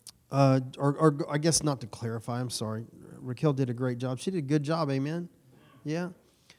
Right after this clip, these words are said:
Um, the, the Jeremiah that's coming this Friday night, it is Good Friday, and it, look, don't feel pressure. If you can't come, you can't come. It's, it, I know there's different stuff that goes on, but, um, uh,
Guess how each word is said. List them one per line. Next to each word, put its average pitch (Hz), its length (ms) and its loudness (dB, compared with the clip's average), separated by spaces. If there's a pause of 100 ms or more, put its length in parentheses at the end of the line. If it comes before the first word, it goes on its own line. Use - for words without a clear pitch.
(140)
Um, 131 600 0 (880)
the, 139 440 6
the 143 200 -12
Jeremiah 170 680 6
that's 135 200 -2
coming 151 400 2
this 160 220 6
Friday 156 400 0
night, 135 260 2
it 131 120 0
is 151 180 4
Good 151 200 2
Friday, 151 600 0 (340)
and 131 480 4
it, 135 240 -10
look, 147 220 0
don't 147 220 0
feel 165 160 4
pressure. 156 420 4
If - 120 -2
you 143 60 0
can't 151 300 0
come, 160 240 -2
you 135 80 -4
can't 127 240 -6
come. 143 280 -8
It's, 110 280 -10
it, 113 240 -12
I 123 40 -6
know 127 140 -2
there's 127 220 -6
different 127 300 -8
stuff 139 240 -4
that 127 120 -8
goes 127 240 -4
on, 135 220 -4
but, 113 160 -8 (440)
um, 123 400 -6 (600)
uh, 135 260 -4